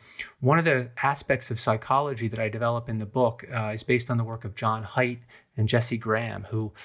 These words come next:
talk about these five moral foundations. And, uh, you can reduce their five foundations, uh, which include things like harm and care and in-group loyalty, purity, which is kind of a divinity dimension.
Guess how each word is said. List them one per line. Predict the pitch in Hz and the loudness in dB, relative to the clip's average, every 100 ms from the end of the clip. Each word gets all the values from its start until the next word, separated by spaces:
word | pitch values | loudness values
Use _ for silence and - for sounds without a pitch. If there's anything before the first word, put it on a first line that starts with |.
| - | -18
talk | - 123 | -2 0
about | 120 107 | 2 0
these | 120 110 | 0 -8
five | - 117 123 113 | 2 2 2 0
moral | 110 113 110 | -4 -2 -4
foundations. | - 104 104 107 - - 113 - _ _ - - - _ - | -6 -4 -2 -2 -4 -10 -16 -20 _ _ -18 -18 -20 _ -2
And, | 123 110 110 110 107 | 4 4 4 -2 -6
uh, | 113 110 113 | -4 -4 -2
you | 165 | -4
can | 165 147 | 2 2
reduce | 147 139 214 233 - | 2 2 2 2 2
their | 147 123 | 4 4
five | - 131 135 131 | 2 0 2 -2
foundations, | 131 117 113 113 117 - 101 107 - - 117 | -2 -2 0 0 0 -4 -6 -10 -14 -8 -4
uh, | |
which | 123 120 | -2 0
include | 123 117 131 120 | -2 2 0 0
things | 120 113 113 | -4 -6 -4
like | 104 - | -6 -6
harm | - 123 120 | 0 0 2
and | 113 | -2
care | - 127 120 117 117 113 - - _ - | -4 -2 -2 -2 -4 -8 -12 -20 _ -4
and | 113 | 0
in-group | 113 113 117 110 | 2 2 0 -4
loyalty, | 110 107 113 113 - 113 110 110 110 - - _ _ | 0 2 2 -2 -2 -2 0 -4 -10 -16 -20 _ _
purity, | - - 127 120 117 113 | -4 2 4 2 0 -6
which | 110 - | -8 -10
is | 107 | -12
kind | - 107 | -6 -4
of | 104 | -4
a | |
divinity | 101 113 104 113 113 110 107 | -10 -10 0 0 0 -4 -10
dimension. | 107 104 107 - 104 | -8 -8 -6 -6 -8